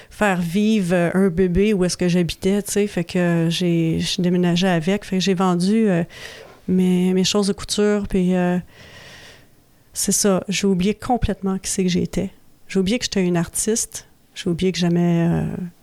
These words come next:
la danse. J'ai oublié que j'aimais dessiner, euh, créer. Euh... Puis en même temps, ben, euh, je rentre, euh, tu sais, j'ai été,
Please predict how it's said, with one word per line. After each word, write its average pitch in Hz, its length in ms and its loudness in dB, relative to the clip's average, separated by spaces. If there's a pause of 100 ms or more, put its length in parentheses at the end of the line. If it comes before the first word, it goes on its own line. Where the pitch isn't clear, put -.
(220)
la 180 140 0
danse. 214 540 0
J'ai 175 80 0
oublié 175 260 0
que - 80 -10
j'aimais 175 420 0
dessiner, 190 840 2
euh, 165 100 0 (560)
créer. 208 720 0 (240)
Euh... 175 580 2 (2000)
Puis 302 200 2
en 247 80 2
même 208 200 2
temps, 302 240 0
ben, 196 280 4
euh, 175 340 2 (240)
je 185 120 -4
rentre, 220 420 -2
euh, 180 360 0
tu - 60 -8
sais, 233 140 0
j'ai 208 160 0
été, 214 480 0